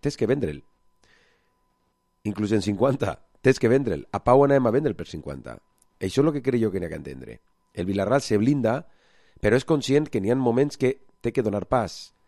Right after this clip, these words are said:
Nosaltres som un club que fa futbolistes, que intenta que els futbolistes parten i f-, i siguen part de la història, espera que Baena jugui tota la vida, però si Baena pega un clafit a futbolista ultra mega crack, no li pots pagar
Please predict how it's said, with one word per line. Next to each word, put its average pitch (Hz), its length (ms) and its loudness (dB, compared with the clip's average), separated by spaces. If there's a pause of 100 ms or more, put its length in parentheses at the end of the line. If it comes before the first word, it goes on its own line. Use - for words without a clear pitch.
(220)
Nosaltres 156 480 2
som 143 180 4
un 117 120 2
club 143 340 2 (1040)
que - 160 -6
fa 123 80 0
futbolistes, 127 800 0
que 123 80 -2
intenta 147 380 0
que 135 80 -4
els 123 100 -6
futbolistes 120 480 -2
parten 120 380 -2
i - 20 -
f-, - 160 -18
i 117 160 -8
siguen 113 320 -4
part 107 160 2
de 104 80 -4
la 104 80 -4
història, 165 300 -2
espera 123 180 -2
que 113 80 -4
Baena 104 240 -2
jugui 98 160 -4
tota 107 160 -4
la 101 80 -2
vida, 151 220 0 (420)
però 113 160 0
si 113 160 -2
Baena 135 320 4
pega 147 160 2
un 139 160 2
clafit 123 380 -2
a - 20 -2
futbolista 113 540 -4 (100)
ultra 107 320 0
mega 95 320 -2
crack, 123 380 -4 (180)
no 139 160 4
li 185 160 -4
pots - 320 -2
pagar 101 380 -4